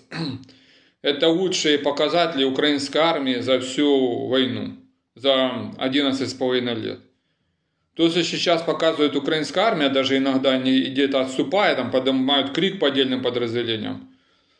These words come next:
Но сейчас наши мужики просто, ну, неперевершені. Просто великие. Такие потери, которые несет Россия в день. Вот я два дня не писал, Вов,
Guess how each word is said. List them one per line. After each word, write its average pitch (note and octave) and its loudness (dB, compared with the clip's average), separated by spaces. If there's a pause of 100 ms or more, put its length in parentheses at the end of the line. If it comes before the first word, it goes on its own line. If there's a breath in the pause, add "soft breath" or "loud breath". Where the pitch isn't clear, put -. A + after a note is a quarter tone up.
(100)
Но C3+ -6
сейчас E3 0
наши D#3+ -2 (400)
мужики D3 -4
просто, A#2 -4 (120)
ну, A2+ -16 (300)
неперевершені. B2+ -2 (720)
Просто C3 -2
великие. A#2 -6 (160)
Такие D#3+ 0
потери, E3 0
которые C#3+ 2
несет C#3 0
Россия C#3 2
в A2+ -6
день. A2+ -2 (440 soft breath)
Вот C#3 -4
я D#3+ 2
два D3 2
дня D3+ 2
не D3 2
писал, E3+ 0
Вов, C3+ -2